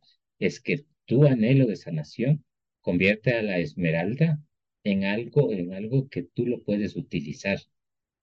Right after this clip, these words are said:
Es al revés, la nueva era, eh, convierte a las piedras como en casi dioses que te pueden sanar, eh, sobre todo, eh, de, de, de, de todo tipo de dolencias, ¿no?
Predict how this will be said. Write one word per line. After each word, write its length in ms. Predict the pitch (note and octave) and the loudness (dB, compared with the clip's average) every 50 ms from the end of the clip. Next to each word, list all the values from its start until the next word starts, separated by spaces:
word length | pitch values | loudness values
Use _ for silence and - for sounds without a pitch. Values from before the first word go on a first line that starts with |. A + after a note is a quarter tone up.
| _ _ _ | _ _ _
Es 160 | - G2 F#2+ | -6 -2 2
al 160 | A2 G#2+ G2+ | 2 2 4
revés, 360 | - F#2 E2+ F2+ G2+ G#2+ G2 F#2 | 4 2 2 4 4 2 2 2
la 140 | F2+ E2+ | 2 2
nueva 400 | F2+ F#2 G2+ G2+ G2 G2 F#2 F2+ | 2 2 0 0 0 0 -2 -2
era, 400 | F2+ F2+ F#2 G2 G#2 A#2+ C3 C3+ - _ _ _ _ _ _ - | -2 -2 -2 0 -2 -2 -2 -4 -6 _ _ _ _ _ _ -8
eh, 440 | G#2 G2 - - F2 E2 E2 F2+ F2+ | -6 -4 -4 -2 -2 -2 -4 -4 -4
convierte 440 | - G2 F2 E2+ F2 F#2 F2+ - C3+ | -2 0 2 2 2 2 2 0 -2
a 40 | |
las 140 | A#2+ - - | -2 -2 -6
piedras 380 | - - F2 F2+ G#2 B2+ C3 - | -6 -4 -2 -2 -2 -2 -4 -6
como 200 | _ - F2 D#2 | _ -2 0 0
en 180 | D#2 D#2 D#2 | 2 0 0
casi 280 | - - F#2 - - F2+ | -2 -4 -4 -2 -4 -2
dioses 340 | D#2+ E2+ E2+ - - - - | 0 0 0 0 -2 -4 -4
que 100 | - F2 | -6 -8
te 100 | - D2+ | -8 -6
pueden 240 | D#2+ D#2+ D#2+ E2 D#2+ | -4 -4 -4 -4 -6
sanar, 380 | - - D2+ C#2 C#2+ D2 - - - | -6 -6 -6 -6 -6 -8 -10 -14 -14
eh, 320 | - - F#2+ D#2+ D2+ - _ _ _ _ _ _ | -12 -10 -8 -8 -10 -10 _ _ _ _ _ _
sobre 360 | - - - G#2 E2+ E2 D#2+ | -14 -4 -2 -2 0 0 -2
todo, 320 | D#2 - - F2+ E2+ F2+ F#2 D#2+ D#2+ - - E2 | -4 -2 -2 -2 -2 0 0 -2 -2 -2 -2 -2
eh, 340 | D2+ D2+ D2 C#2 C#2 C#2+ - | -2 -2 -2 -2 -4 -8 -6
de, 240 | - D#2 D#2+ D2+ - _ - | -4 -4 -4 -4 -8 _ -8
de, 180 | - F2 E2+ | -4 -4 -4
de, 180 | D#2+ - F#2+ E2+ | -4 -4 -6 -4
de 160 | D#2 F2 E2 | -2 -2 -2
todo 220 | C#2+ F#2+ F#2 F2+ | 0 0 -2 -2
tipo 240 | - - D2+ - G#2 | -2 -6 -8 -4 -4
de 80 | G2 E2+ | -4 -2
dolencias, 720 | D2 D2+ C#2+ C2 D2+ E2+ F2+ F2+ - - - C#2 C2+ - | -2 -2 -2 0 0 2 2 0 0 -4 -6 -8 -8 -6
¿no? 260 | C#2+ C#2+ D2 D#2 D#2 | -4 -2 -2 -2 -2